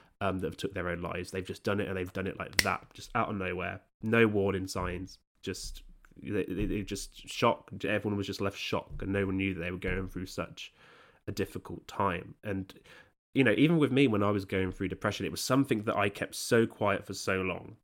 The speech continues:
And the best way I could feel about,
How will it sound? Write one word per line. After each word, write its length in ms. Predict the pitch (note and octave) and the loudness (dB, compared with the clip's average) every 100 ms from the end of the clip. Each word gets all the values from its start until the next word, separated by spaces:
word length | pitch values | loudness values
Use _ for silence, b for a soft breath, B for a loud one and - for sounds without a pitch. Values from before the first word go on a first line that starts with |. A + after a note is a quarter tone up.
| b b b | b b b
And 120 | G2 | -4
the 60 | G2 | 2
best 340 | G#2+ G#2 - | 2 2 -2
way 460 | G2+ G2 F#2+ F#2 - | 2 4 4 0 -4
I 100 | G2 | -4
could 140 | F#2 G2 | -4 -2
feel 200 | A2 G2 | 2 2
about, 340 | F#2 F2 - | 0 -4 -6